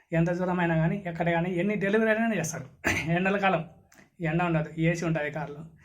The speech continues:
ఏసీలో బాగా చల్లగా పోతాడు. చలికాలం చలి ఉండదు, ఏముండదు, కార్లో కూర్చుంటాడు. వాడు ఎప్పుడైనా కార్లో కూర్చొని డెలివరీ చేస్తుంటాడు కాబట్టి వానికి అస్సలు అనేది ఇంకా టెన్షనే లేదనమాట.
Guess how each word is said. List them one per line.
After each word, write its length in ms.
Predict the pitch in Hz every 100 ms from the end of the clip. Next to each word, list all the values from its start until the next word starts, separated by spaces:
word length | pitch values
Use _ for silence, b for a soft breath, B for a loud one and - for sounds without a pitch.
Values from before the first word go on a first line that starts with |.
| b b
ఏసీలో 260 | 170 165 170
బాగా 240 | 170 170
చల్లగా 200 | 165 170
పోతాడు. 260 | 147 151 - - B B
చలికాలం 600 | B 180 175 185 175 160 - b b b _ _ -
చలి 220 | 180 185
ఉండదు, 220 | 190 190
ఏముండదు, 300 | 180 170 160
కార్లో 400 | 160 - 180 185
కూర్చుంటాడు. 380 | 180 175 170 160 - B B B 170
వాడు 120 | 170
ఎప్పుడైనా 400 | 175 165 208 240
కార్లో 320 | 220 185 202
కూర్చొని 240 | 202 214
డెలివరీ 260 | 202 180 180
చేస్తుంటాడు 400 | 165 165 165 165
కాబట్టి 360 | 160 170 240 - _ b b -
వానికి 320 | 165 180 175
అస్సలు 600 | 151 160 - - - 214
అనేది 300 | 214 185 190 240
ఇంకా 160 | 196
టెన్షనే 560 | 170 165 156 160 170 196
లేదనమాట. 460 | 208 165 147 139